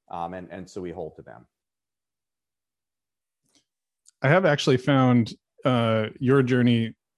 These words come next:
Speaker 2: Jason, to be interesting to me because, uh, I've been around you for, I don't know, I guess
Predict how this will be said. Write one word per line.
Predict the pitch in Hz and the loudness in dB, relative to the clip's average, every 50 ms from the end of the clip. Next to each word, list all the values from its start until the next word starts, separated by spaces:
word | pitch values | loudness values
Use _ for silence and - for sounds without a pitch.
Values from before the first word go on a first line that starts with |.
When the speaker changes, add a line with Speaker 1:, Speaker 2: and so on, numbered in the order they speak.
| _ _ _ | _ _ _
Speaker 2:
Jason, | 135 123 123 120 - - 120 120 | -2 -2 -2 -2 0 -2 -2 -2
to | 117 | -2
be | 110 117 110 113 110 | -2 -2 -4 -4 -4
interesting | 113 117 127 131 - 135 127 - - 127 110 107 107 104 | -2 -2 -2 -2 0 -2 -4 -2 -4 -6 -4 -4 -6 -8
to | 104 - 117 | -8 -8 -6
me | 110 110 107 104 | -4 -4 -4 -6
because, | 104 107 107 - 113 104 104 - - - - - _ _ - - | -6 -8 -8 -6 -6 -6 -6 -6 -8 -10 -10 -14 _ _ -16 -12
uh, | - 117 - - - - - - | -10 -10 -10 -10 -12 -12 -12 -10
I've | 120 110 101 101 - _ _ - | -10 -10 -10 -12 -16 _ _ -4
been | 123 120 117 117 110 110 107 | -2 0 0 0 0 -2 -4
around | 117 113 107 107 117 123 123 123 120 | -6 -6 -4 -2 0 2 2 4 2
you | 117 117 113 | 2 2 0
for, | 110 - - 117 113 110 107 110 107 107 107 110 _ _ _ _ _ _ - | -2 -6 -8 -4 -2 -2 -2 0 -2 -2 -4 -6 _ _ _ _ _ _ -12
I | - 123 | -8 -6
don't | 135 110 | -6 -4
know, | 107 113 | -4 -4
I | 110 110 | -4 -2
guess | 123 127 - - | -4 -4 -4 -6